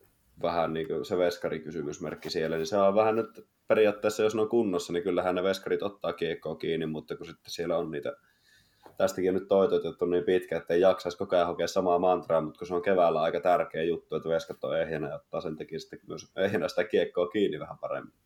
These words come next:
kuin sieltä sairastuvalta. Ja kuitenkin Islandersilla on se Samsonov siellä, ei kun Samsonov, kun Sorokin ja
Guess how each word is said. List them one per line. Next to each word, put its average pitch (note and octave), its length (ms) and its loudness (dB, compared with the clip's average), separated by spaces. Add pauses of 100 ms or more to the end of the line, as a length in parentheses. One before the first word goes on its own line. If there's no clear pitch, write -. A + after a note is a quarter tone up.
(640)
kuin - 100 -20
sieltä D#2+ 200 -2
sairastuvalta. - 680 -2 (4000)
Ja - 140 -4
kuitenkin D#2+ 460 0 (120)
Islandersilla E2+ 580 2
on F2 200 2
se E2+ 100 -6
Samsonov D#2 540 -6
siellä, D#2 320 -8 (360)
ei E2 200 2
kun - 140 -4
Samsonov, D#2+ 500 -4
kun E2+ 100 -4
Sorokin E2 460 0
ja D2+ 80 -8